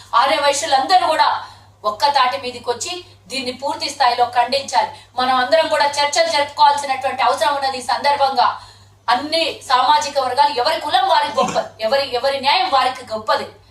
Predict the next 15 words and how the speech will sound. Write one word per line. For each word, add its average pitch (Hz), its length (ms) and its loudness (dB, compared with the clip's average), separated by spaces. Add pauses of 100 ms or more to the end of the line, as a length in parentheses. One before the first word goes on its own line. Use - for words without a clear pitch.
(200)
మా 240 180 4
న్యాయం 262 340 0
మాకు 240 180 0
కావాలి. 240 440 2 (360)
ఈ 277 40 0
రోజు 269 200 2
అల్లు 233 200 4
అర్జున్ 262 340 2 (280)
కుటుంబం 302 520 -2 (500)
వారికి 247 280 2
ఒక్క 262 140 0
రూపాయి 320 400 0
కూడా 294 160 2
సాయం 285 320 2
చేయకుండా 320 580 0